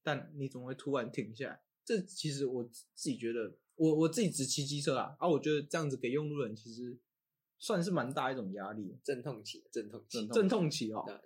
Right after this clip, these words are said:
Speaker 3: 因为，因为我，因为
Speaker 1: 还是日本也是这样过来的啊？
Speaker 2: <laughs> 诶，我觉得有可能。
Speaker 3: 诶，我们那时候在日本的时候，
Speaker 1: 因为就听你们讲说，日本的交通法规其实就是已经，诶，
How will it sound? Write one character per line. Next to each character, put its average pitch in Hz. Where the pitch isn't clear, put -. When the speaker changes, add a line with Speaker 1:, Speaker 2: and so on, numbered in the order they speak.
Speaker 3:
因 170
为， 156
因 175
为 175
我， 139
因 151
为 -
Speaker 1:
还 156
是 208
日 208
本 147
也 117
是 147
这 156
样 147
过 143
来 -
的 -
啊？ -
Speaker 2:
<laughs> -
诶， 139
我 -
觉 175
得 165
有 143
可 139
能。 113
Speaker 3:
诶， 214
我 135
们 127
那 175
时 160
候 143
在 156
日 151
本 117
的 98
时 -
候， 107
Speaker 1:
因 151
为 151
就 127
听 311
你 294
们 196
讲 170
说， 254
日 294
本 180
的 165
交 226
通 254
法 151
规 202
其 -
实 -
就 247
是 240
已 160
经， 190
诶， 143